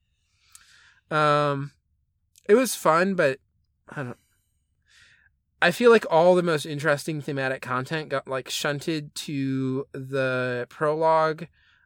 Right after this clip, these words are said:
um, and the final episode, but specifically in ways that feel like,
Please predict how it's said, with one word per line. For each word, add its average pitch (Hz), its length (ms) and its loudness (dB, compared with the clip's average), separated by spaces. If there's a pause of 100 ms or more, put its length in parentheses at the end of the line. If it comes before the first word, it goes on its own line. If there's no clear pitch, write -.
(120)
um, 127 720 -2 (140)
and 131 640 -6
the 127 360 0
final 143 400 -2
episode, 185 680 -2 (340)
but - 160 -6
specifically 170 600 -2
in 151 120 -2
ways 135 320 0
that 143 160 -8
feel 143 280 -4
like, 139 420 -2